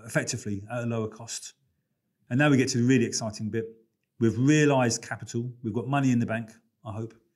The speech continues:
Now we can start to manage the future. So rather than managing the debts and the legacy and the complexity of today, can we help our business leaders focus on how do I manage the future operating model, the future opportunities,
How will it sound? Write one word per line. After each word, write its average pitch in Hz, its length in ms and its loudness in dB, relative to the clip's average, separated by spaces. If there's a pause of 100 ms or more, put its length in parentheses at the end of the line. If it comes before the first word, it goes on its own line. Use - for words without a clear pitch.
(360)
Now 127 200 2
we 135 100 4
can 139 120 -2
start 127 300 0
to 120 80 -4
manage 120 460 0
the 120 60 -8
future. 110 480 -4 (840)
So - 120 -4
rather 156 260 6
than 147 140 4
managing 139 400 2
the 127 100 4
debts - 600 -2 (240)
and 113 200 -2
the 113 120 2
legacy 123 540 2
and 113 100 0
the 110 40 -4
complexity 123 540 -4
of 107 100 -2
today, 113 440 -6 (480)
can 156 160 -2
we 151 100 4
help 139 240 -2
our 127 120 0
business 120 420 -2
leaders 110 320 -2
focus 120 420 -2
on 117 400 0 (380)
how 127 160 0
do 131 100 2
I 127 80 2
manage 123 400 0
the - 80 -10
future 120 440 -2
operating 107 500 -8
model, 101 240 -8 (600)
the 107 80 -8
future 123 380 0
opportunities, 110 800 -2